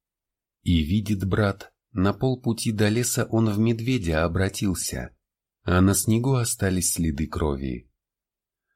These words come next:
Брат разделся, задул очаг и лег спать. А тут и его сестра вернулась.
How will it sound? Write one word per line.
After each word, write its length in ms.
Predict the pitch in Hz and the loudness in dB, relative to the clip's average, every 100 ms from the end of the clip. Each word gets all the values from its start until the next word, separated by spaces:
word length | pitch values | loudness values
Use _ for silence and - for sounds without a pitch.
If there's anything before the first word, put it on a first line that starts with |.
| _ | _
Брат 380 | - 80 78 - | -2 0 0 0
разделся, 880 | 76 67 71 101 101 - 64 64 - | -4 -4 -4 -6 -4 -4 -6 -8 -10
задул 480 | - 87 92 95 95 | -4 0 0 0 -2
очаг 420 | 92 - 120 - - | -2 -2 -4 -4 -2
и 120 | 98 | 0
лег 240 | 87 78 | 0 -2
спать. 500 | - - 69 - - _ _ _ _ _ | -6 -6 -6 -6 -14 _ _ _ _ _
А 160 | 90 | -2
тут 300 | - 127 131 - | 0 0 -2 -2
и 80 | |
его 320 | 110 110 107 113 | 0 0 0 0
сестра 460 | - - - 120 | -2 -4 -2 -2
вернулась. 760 | 104 85 78 73 67 64 - - | 0 0 0 -2 -4 -4 -6 -8